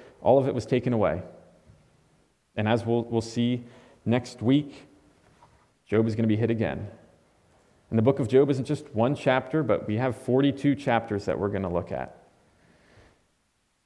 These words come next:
I know this is hard for us to wrestle with, but as Pastor Pat said last week, God in his mercy not only ordained suffering,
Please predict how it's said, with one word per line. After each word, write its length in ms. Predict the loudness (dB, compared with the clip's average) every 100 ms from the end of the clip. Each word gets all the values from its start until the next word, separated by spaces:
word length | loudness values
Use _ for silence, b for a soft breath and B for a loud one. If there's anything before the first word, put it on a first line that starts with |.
| _ -10
I 1500 | -8 -8 -16 -20 _ _ _ _ _ _ _ _ _ _ 0
know 100 | 2
this 160 | 2 -4
is 60 |
hard 360 | 0 4 4 2
for 180 | -2 -2
us 160 | -4
to 120 | -2 2
wrestle 340 | 2 2 0
with, 300 | 0 -2 -8 B B B B B _ _ 0
but 100 | 0
as 80 |
Pastor 360 | 2 0 2 -2
Pat 340 | -2 0 -2
said 220 | 0 -2 0
last 360 | -2 -2 -4
week, 360 | -6 -6 -8 -20 _ b b _ _ _ _ 4
God 240 | 6 6
in 80 | 2
his 160 | -2
mercy 580 | 2 2 2 -2 -2 -2 -8 -14 -6
not 220 | -4 0
only 280 | 0 0 0
ordained 540 | 0 0 0 -2 -2
suffering, 800 | -6 -2 -2 -2 -6 -4 -4